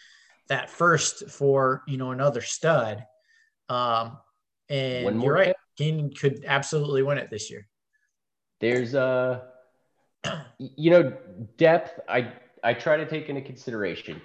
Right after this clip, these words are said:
Speaker 2: You've got the most depth, but if we're, I mean, we look at Billy's depth, he doesn't have any,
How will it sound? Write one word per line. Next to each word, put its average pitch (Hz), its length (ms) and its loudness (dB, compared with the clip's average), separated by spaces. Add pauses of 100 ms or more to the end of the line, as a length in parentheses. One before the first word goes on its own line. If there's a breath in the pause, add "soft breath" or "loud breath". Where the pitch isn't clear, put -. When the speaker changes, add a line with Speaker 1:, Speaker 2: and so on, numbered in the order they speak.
Speaker 2:
You've 123 180 -2
got 151 240 6
the 127 60 0
most 113 340 0
depth, 110 520 -2
but 139 100 4
if 135 100 -2
we're, 147 140 -4 (160)
I 127 80 4
mean, 139 220 2
we 139 80 0
look 175 240 0
at 143 140 -2 (1040)
Billy's 135 460 2
depth, - 420 -6 (1000)
he 190 100 -4
doesn't 190 320 6
have 90 260 -2
any, 131 360 -2